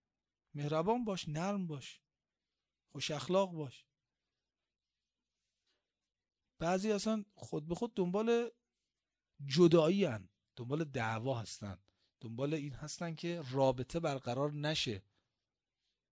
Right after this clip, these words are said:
حرف زده نشه، گفتگو نشه.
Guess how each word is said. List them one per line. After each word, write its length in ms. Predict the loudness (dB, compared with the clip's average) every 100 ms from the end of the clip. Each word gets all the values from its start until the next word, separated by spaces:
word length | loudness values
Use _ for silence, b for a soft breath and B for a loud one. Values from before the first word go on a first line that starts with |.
| _ _ _ _ _ _ _ _
حرف 840 | -18 -8 0 2 2 0 -10 -18 -20 _ _ -12
زده 600 | -8 -4 0 0 0 0
نشه، 440 | 0 0 0 -2
گفتگو 600 | -2 -6 -4 -6 -6 -4
نشه. 500 | -2 -2 -2 -4 -6